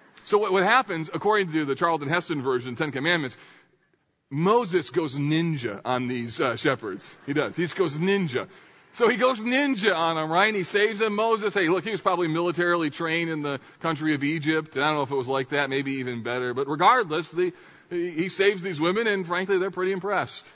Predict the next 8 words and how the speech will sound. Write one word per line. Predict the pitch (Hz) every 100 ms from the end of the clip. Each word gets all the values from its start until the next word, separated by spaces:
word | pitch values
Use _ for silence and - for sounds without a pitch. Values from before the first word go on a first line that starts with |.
| -
you |
know? | 131 151 196 - - - -
They | 135
are. | 151 156 127 98 - - - - - - - - - - _ _ _ _ - - -
But | 214 214
listen, | 226 226 170 127 -
the |
story | 165 - 247 262 226